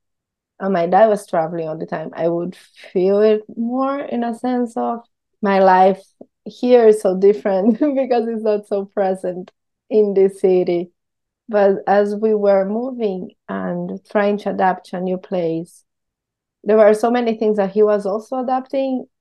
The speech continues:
and it would be of, "Okay, we're trying to figure out this together," or me and my sister, we would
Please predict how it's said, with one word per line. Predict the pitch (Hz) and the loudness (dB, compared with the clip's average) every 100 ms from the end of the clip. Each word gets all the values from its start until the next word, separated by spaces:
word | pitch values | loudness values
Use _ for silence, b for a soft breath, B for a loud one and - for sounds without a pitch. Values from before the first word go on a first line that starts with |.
| _ _ | _ _
and | 208 202 | -8 -4
it | |
would | 196 196 190 | -2 -2 0
be | 202 202 | 2 2
of, | 190 190 190 _ _ - | 0 -4 -8 _ _ -4
"Okay, | 190 196 202 196 | 0 0 2 0
we're | 185 180 | 2 0
trying | 180 208 202 214 | -2 -4 -2 -4
to | 202 | -6
figure | - 202 | -4 0
out | 190 185 | 2 0
this | 185 - | -6 -8
together," | 196 202 196 185 180 - | -2 0 2 0 -2 -4
or | 170 170 | -6 -4
me | 190 196 | -4 -4
and | |
my | 180 | -4
sister, | 185 190 185 180 175 | -6 -8 -6 -6 -4
we | 175 | -6
would | 180 175 - | -6 -8 -10